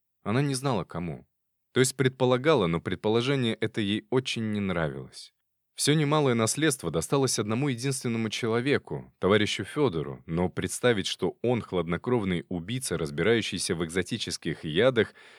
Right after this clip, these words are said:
никак не получалось. А больше никому не выгодно, кажется. Или выгодно?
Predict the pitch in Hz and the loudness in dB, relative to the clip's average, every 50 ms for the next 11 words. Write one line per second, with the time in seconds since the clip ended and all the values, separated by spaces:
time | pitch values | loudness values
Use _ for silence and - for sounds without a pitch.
0 | - _ - 101 101 98 - 143 131 - 127 107 - 113 101 101 98 - - 87 | -20 _ -4 -2 -2 0 0 0 0 0 -4 -4 -4 -4 -4 -4 -4 -4 -4 -4
1 | 76 67 64 62 - - - _ _ _ _ _ _ _ _ - 85 85 120 151 | -4 -4 -6 -10 -12 -16 -18 _ _ _ _ _ _ _ _ -2 0 2 2 2
2 | 147 - - 143 139 135 127 - - 117 107 117 131 139 131 120 117 104 107 131 | 2 2 -2 -2 -2 -4 -4 -4 -4 -4 -2 -2 -2 -2 -2 -2 -4 -4 -4 -6
3 | 143 135 107 87 69 - 78 69 64 62 - _ _ _ _ - 110 98 85 73 | -4 -4 -4 -4 -4 -6 -8 -10 -10 -12 -16 _ _ _ _ 0 2 2 2 2
4 | 69 65 - - - - - - _ _ _ _ _ _ _ _ - 87 87 120 | -2 -8 -10 -10 -10 -12 -12 -18 _ _ _ _ _ _ _ _ -8 -4 -2 -2
5 | 143 147 147 101 80 87 71 69 69 64 60 - | -2 -2 -2 -4 -4 -6 -8 -8 -10 -12 -14 -16